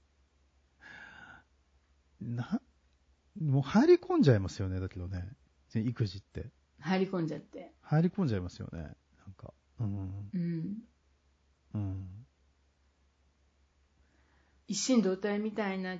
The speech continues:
Speaker 2: ちゃう
Speaker 1: ですよね。
Speaker 2: ケースもあるし。
Speaker 1: うん、うん、うん。
Speaker 2: うん。
Speaker 1: なんかこ-、これ以外の正解はないみたいな。
Speaker 2: いや、まあ、いろんなケースがね、
Speaker 1: うん、うん、うん。はい、はい。
Speaker 2: あるけど、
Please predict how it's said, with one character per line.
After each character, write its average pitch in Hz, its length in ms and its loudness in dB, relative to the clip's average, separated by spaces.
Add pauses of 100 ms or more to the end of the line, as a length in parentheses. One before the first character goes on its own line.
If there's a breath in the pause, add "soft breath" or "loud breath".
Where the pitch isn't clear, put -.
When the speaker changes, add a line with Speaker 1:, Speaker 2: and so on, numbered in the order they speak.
(140)
Speaker 2:
ち - 120 -6
ゃ 185 60 -2
う 110 640 -8
Speaker 1:
で 110 140 -6
す - 120 -12
よ 98 80 -8
ね。 92 240 -8
Speaker 2:
ケ 190 120 -6
ー 175 40 -6
ス 190 140 -10
も 180 140 -6
あ 170 80 -6
る 175 120 -10
し。 180 640 -10
Speaker 1:
う - 40 -4
ん、 - 20 -4
う 110 40 -4
ん、 101 40 -6
う - 20 -6
ん。 95 40 -4
Speaker 2:
う 175 120 -4
ん。 95 580 -6 (1700)
Speaker 1:
な 135 80 -2
ん 117 40 -4
か - 140 -18
こ-、 - 140 -14 (180)
こ 180 140 -2
れ 214 120 6
以 220 60 4
外 185 160 4
の 208 80 2
正 196 80 2
解 196 40 4
は - 60 6
な 196 80 4
い - 20 4
み 214 60 6
た - 20 6
い 196 40 2
な。 240 80 8
Speaker 2:
い - 20 8
や、 - 20 12
ま 294 80 10
あ、 - 0 -
い - 20 8
ろ - 0 -
ん - 40 6
な - 40 -2
ケ 339 100 6
ー 311 40 6
ス 254 140 2
が 143 680 0
ね、 - 0 -
Speaker 1:
う 233 40 2
ん、 - 20 4
う 285 140 6
ん、 - 20 6
う 269 40 4
ん。 - 20 4
は 208 80 0
い、 - 80 -6
は 95 120 -6
い。 - 60 -10 (360)
Speaker 2:
あ 247 100 2
る 240 120 -2
け 214 80 2
ど、 202 160 -2